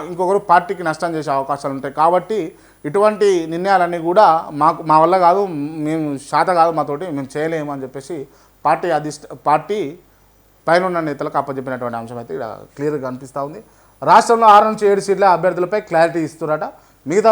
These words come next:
స్థానాలపై కుద-, కుదరని ఏకాభిప్రాయం అని చెప్పేసి అయితే చూస్తా ఉన్నాం. అంటే వీళ్ళు, వీళ్ళు ఇప్పుడు ఒకరు బట్టి నుంచి ఫైర్ అవుట్ చేసుకుంటూ వస్తారు, ఒకరు రేవంత్ రెడ్డి నుంచి ఫైర్ అవుట్ చేసుకుంటూ వస్తారు, ఒకరు ఉత్తమ్ నుంచి ఫైర్ అవుట్ చేసుకుంటూ వస్తారు.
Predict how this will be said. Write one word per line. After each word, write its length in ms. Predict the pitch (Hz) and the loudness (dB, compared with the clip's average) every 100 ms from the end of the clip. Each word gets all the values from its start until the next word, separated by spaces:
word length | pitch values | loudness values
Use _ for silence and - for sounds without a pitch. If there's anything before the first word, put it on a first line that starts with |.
| 202 | 4
స్థానాలపై 460 | 196 190 180 180 196 | 4 4 2 -2 -6
కుద-, 240 | 170 175 165 | -4 -4 -4
కుదరని 340 | 165 165 175 214 143 143 | -2 -2 -2 -6 -8 -6
ఏకాభిప్రాయం 480 | 147 151 147 139 131 123 | 0 0 0 -4 -4 -6
అని 80 | 113 | -10
చెప్పేసి 220 | 113 - | -14 -16
అయితే 140 | 151 165 | -16 -16
చూస్తా 180 | 113 82 69 | -20 -20 -20
ఉన్నాం. 140 | _ 120 | _ -14
అంటే 160 | 123 139 - _ _ _ 135 | -10 -10 -10 _ _ _ -6
వీళ్ళు, 160 | 165 175 | -2 0
వీళ్ళు 160 | 175 160 151 | -2 -4 -6
ఇప్పుడు 200 | 151 151 147 160 | -8 -8 -8 -4
ఒకరు 240 | 175 165 156 | -2 -2 -2
బట్టి 160 | 151 160 | -4 -4
నుంచి 140 | 156 156 | -8 -8
ఫైర్ 160 | 135 | -6
అవుట్ 120 | 127 120 | -6 -8
చేసుకుంటూ 260 | 110 113 95 | -12 -16 -20
వస్తారు, 200 | - - _ - | -20 -20 _ -12
ఒకరు 160 | 151 160 | -6 -2
రేవంత్ 220 | 160 170 156 | 0 -2 -4
రెడ్డి 120 | 143 147 | -8 -10
నుంచి 120 | 143 139 | -10 -10
ఫైర్ 140 | 123 | -8
అవుట్ 120 | 117 110 | -8 -12
చేసుకుంటూ 260 | - 107 101 | -16 -20 -20
వస్తారు, 200 | - _ _ _ - | -20 _ _ _ -8
ఒకరు 140 | 165 185 | -4 -4
ఉత్తమ్ 200 | 180 180 170 | -2 -6 -6
నుంచి 140 | 160 | -8
ఫైర్ 140 | 151 135 | -6 -6
అవుట్ 120 | 131 | -6
చేసుకుంటూ 260 | 123 - 104 | -10 -14 -20
వస్తారు. 220 | 98 - | -20 -20